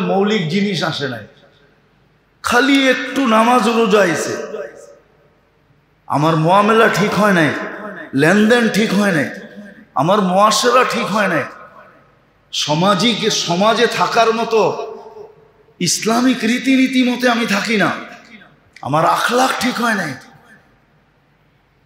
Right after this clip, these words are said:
যাদেরকে আমরা দিনদার মনে করি,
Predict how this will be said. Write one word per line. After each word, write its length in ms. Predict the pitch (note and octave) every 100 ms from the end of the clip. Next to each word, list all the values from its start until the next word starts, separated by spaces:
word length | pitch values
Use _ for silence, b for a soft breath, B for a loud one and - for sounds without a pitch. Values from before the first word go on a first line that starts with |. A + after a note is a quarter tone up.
| _ _ _ _ _ _ _ _ -
যাদেরকে 480 | C#3 C3+ F3+ G3+ C4
আমরা 240 | C4 C4
দিনদার 440 | G3 B3+ C4+ C#4 C4+
মনে 260 | C4 C4+ C4
করি, 260 | B3 G#3+